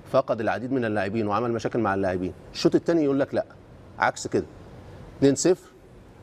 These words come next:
لو حد تاني وعاوز يمشي الحكم يست-، يمشي المدرب يستسلمه، يستسلمه. إنما لا، في رغبة وفي، في روح نوعًا ما، بجانب اللي أنا قلت لك التغييرات اللي خاصة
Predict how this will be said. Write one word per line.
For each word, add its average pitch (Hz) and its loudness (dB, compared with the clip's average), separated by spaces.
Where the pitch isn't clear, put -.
لو 101 2
حد 151 0
تاني 156 2
وعاوز 123 2
يمشي 139 -2
الحكم 135 -2
يست-، 113 0
يمشي 113 2
المدرب 135 0
يستسلمه، 110 -4
يستسلمه. 117 0
إنما 131 4
لا، 147 2
في 139 2
رغبة 151 0
وفي، 135 -4
في 110 2
روح 151 0
نوعًا 147 -2
ما، 160 -2
بجانب 151 2
اللي 147 0
أنا 147 0
قلت 143 -2
لك - -2
التغييرات 117 -2
اللي 120 -4
خاصة - -4